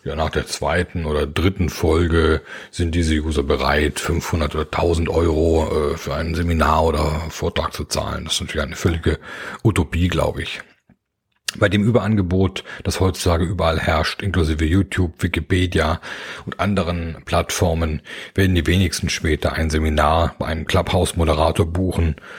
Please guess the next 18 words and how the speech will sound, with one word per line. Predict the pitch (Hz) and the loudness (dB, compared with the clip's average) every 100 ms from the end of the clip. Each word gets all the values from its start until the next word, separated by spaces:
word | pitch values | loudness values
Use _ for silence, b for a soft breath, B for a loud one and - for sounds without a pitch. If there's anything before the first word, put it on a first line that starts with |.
| B B B | B B B
für | - | -2
mehrere | 90 87 85 80 | 0 2 2 2
tausend | 87 82 76 76 | 4 4 2 0
Euro. | 76 69 64 - - | 0 0 -2 -6 -2
Daran | 85 85 | 0 2
glaube | 82 78 | 2 0
ich | 76 | -2
einfach | 76 - | -4 -6
nicht. | 78 69 - - _ - - | -6 -8 -8 -10 _ -16 -2
Also | 101 101 | 2 4
nur | 95 | 4
eine | 87 | 2
weitere | 80 90 92 80 | 2 2 2 2
Werbeplattform | 82 95 98 107 101 - 107 98 101 87 - B B B B | 2 2 2 0 0 0 2 4 2 -2 -8 B B B B
für | - | 0
die | 101 | 2
üblichen | 110 - 95 - | 0 0 -2 0
Galionsfiguren | 87 78 82 98 - 101 92 104 90 92 92 92 | 0 2 2 0 0 0 2 2 2 2 2 -2